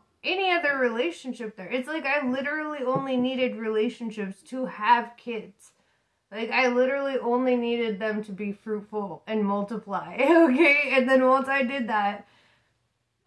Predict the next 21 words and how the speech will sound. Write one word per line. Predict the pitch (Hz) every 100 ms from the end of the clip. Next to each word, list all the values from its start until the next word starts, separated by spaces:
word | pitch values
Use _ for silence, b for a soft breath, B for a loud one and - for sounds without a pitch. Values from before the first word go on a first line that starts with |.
| 180
I | 226
don't | 269
need | 269 277 254
shit. | 294 214 -
<laughs> | 269
I | 302 311 311 339 320 330 294 302
don't | 330
need | 330 320 -
shit. | 320 269
I | 208 240
tried | 262 269 247
to | 277 269
invest | 226 240 247 -
my | 233 226
emotions | 220 214 214 214 214 214 - b b b
into | 202 208 214
people, | 202 196 185 202 202 -
and | 196 190 190 190 190 180 - _ _ _ _ _ _ _ -
I | 233
failed | 269 262 220
myself | 202 175 - 196